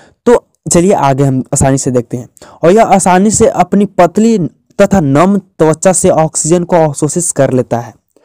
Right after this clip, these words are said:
जी हाँ दोस्तों, ये जो आपको केंचुआ का चित्र दिख रहा है, इसका जो यहाँ है ना, ये वाला इधर, ये जो यहाँ लाल दिख रहा है, ये यहाँ से ये जो ऑक्सीजन लेती है, ये जो क्या है,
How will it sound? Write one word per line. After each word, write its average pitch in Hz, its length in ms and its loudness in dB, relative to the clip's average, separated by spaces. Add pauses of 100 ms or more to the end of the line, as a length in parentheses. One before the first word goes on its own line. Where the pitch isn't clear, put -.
(320)
जी 143 180 0
हाँ 190 120 0
दोस्तों, 139 280 -4 (300)
ये 160 120 2
जो 170 140 0
आपको 170 300 0
केंचुआ 165 380 -2
का 175 140 -4
चित्र 180 420 -4
दिख 127 300 -2
रहा 127 200 -4
है, 120 300 -12 (720)
इसका 160 240 -2
जो 180 200 2
यहाँ 170 220 2
है 220 120 2
ना, 180 180 -2 (120)
ये 170 160 2
वाला 135 300 0 (220)
इधर, 151 380 -2
ये 147 140 0
जो 147 120 -2
यहाँ 156 200 2
लाल 160 300 2
दिख 208 160 -2
रहा 165 140 0
है, 123 180 -12 (300)
ये 185 300 0 (500)
यहाँ 170 380 0
से 208 180 -2
ये 202 80 2
जो 180 280 0
ऑक्सीजन 165 540 0
लेती 131 300 -2
है, 117 180 -14 (380)
ये 147 160 -2
जो 151 140 -2
क्या 165 220 0
है, 170 180 -2